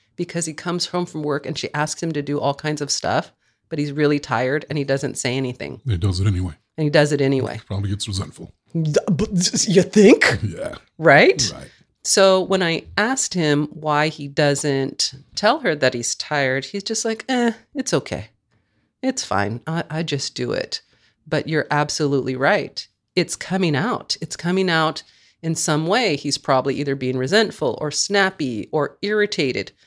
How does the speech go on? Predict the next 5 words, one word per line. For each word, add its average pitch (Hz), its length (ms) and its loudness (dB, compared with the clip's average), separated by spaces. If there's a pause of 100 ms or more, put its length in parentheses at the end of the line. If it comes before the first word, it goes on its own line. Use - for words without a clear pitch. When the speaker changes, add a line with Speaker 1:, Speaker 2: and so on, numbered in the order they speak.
(240)
Speaker 1:
Again, 165 340 0
his 165 340 -2
energy 196 440 2
is 143 100 0
shifting 139 840 -2